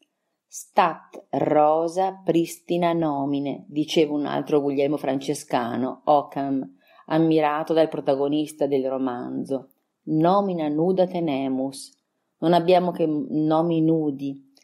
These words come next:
L'essenza della rosa è solo un nome. Ultimamente la verità non esiste. Ed ecco fondato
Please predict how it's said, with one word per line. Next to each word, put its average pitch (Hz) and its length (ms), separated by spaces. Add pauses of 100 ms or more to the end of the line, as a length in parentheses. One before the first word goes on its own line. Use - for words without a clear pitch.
(220)
L'essenza 165 560
della 147 260
rosa 156 840
è 156 160
solo 143 500
un 147 140
nome. 127 600 (1040)
Ultimamente 160 640
la 160 120
verità 147 480
non 190 200
esiste. 151 800 (760)
Ed 196 200
ecco 269 420
fondato 180 800